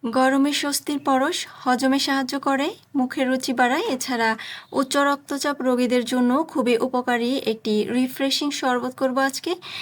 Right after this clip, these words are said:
যারা খুব একটা টক খেতে পারেন না, তাদের কাছেও এই শরবতটা খুব ভালো লাগবে। প্রথমে আমি একটা বোল নিয়ে নিয়েছি, আর এতে নিয়ে নিচ্ছি দুই টেবিল চামচ পাকা তেঁতুল।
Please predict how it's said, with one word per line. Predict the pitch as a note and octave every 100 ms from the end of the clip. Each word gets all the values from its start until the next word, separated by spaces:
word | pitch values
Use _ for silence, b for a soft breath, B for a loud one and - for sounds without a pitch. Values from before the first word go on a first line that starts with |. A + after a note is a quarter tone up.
| B B
যারা | B3 C4 C#4+
খুব | D4+ C#4+ B3
একটা | A#3+ - B3 A#3+ A#3 - -
টক | B3 -
খেতে | C#4+ C4
পারেন | C4 B3 A#3+
না, | A#3 A3 F#4 -
তাদের | - A3+ A#3
কাছেও | A#3+ A#3+ - C4+ E4+
এই | E4 A3 G#3+
শরবতটা | A3+ G#3 G#3 G#3+ - G3+
খুব | G3+ - G#3+
ভালো | G#3+ F#3+ F#3+
লাগবে। | F#3 - F#3+ - b b b b
প্রথমে | C4 D4 D4+ D4+
আমি | D4
একটা | D4 C#4+ D4
বোল | B3+ B3+
নিয়ে | B3+ C4
নিয়েছি, | C4 C4 C4 D#4+ F#4 F#4
আর | - G#3 G#3
এতে | A3 A3+
নিয়ে | A#3+ A#3 A#3
নিচ্ছি | A#3 A#3 - A#3 A#3 B B B
দুই | G#3+ A3
টেবিল | A3 A3+
চামচ | A3 A#3 A3 A3
পাকা | - A3+ G#3+ A3+
তেঁতুল। | A3 A3+ A3 B3